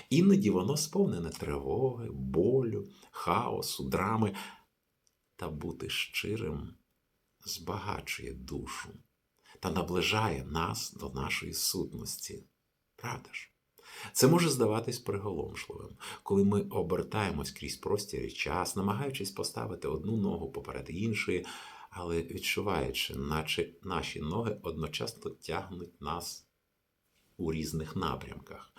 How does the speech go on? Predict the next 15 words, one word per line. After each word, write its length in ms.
Однак, 440
коли 280
ми 140
відпускаємо 880
внутрішню 640
боротьбу 800
та 100
шукаємо 520
спокою, 1040
поштовхи 760
та 440
тягнення 640
в 100
різні 360
напрями 560